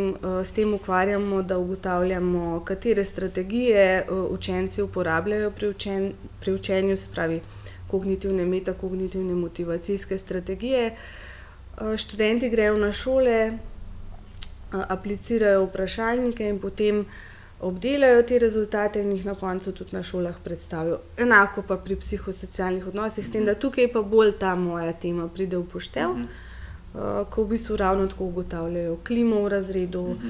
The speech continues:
Speaker 1: in še druge stvari. Ja.
Speaker 2: Praviš, da je en bistveni zaključek tvojega, eh, doktorskega raziskovanja to, da je bližina med, eh, dijaki in učitelji v srednjih šolah,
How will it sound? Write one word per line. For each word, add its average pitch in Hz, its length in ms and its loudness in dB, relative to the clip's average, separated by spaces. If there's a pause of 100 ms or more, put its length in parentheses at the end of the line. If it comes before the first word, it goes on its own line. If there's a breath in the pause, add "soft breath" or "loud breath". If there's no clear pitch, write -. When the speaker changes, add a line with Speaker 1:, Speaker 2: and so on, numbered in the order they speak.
(160 loud breath)
Speaker 1:
in 180 240 0 (220)
še - 220 -8
druge 165 400 -6 (220)
stvari. 165 460 -10 (440)
Ja. - 140 -10
Speaker 2:
Praviš, 127 400 2
da 117 720 4 (460)
je 113 240 0
en 110 300 0 (320)
bistveni 139 440 -2
zaključek 117 500 -8 (160)
tvojega, 110 480 -2 (140)
eh, 107 460 -4 (220)
doktorskega 113 600 -6
raziskovanja 117 720 -2
to, 131 240 -2
da 110 360 0 (580 loud breath)
je 117 280 -2
bližina 113 580 -2
med, 123 200 0 (120)
eh, 120 80 -6 (420)
dijaki 110 560 0
in 117 240 0
učitelji 117 440 -6
v 110 60 -4
srednjih 117 420 -6
šolah, 113 400 -2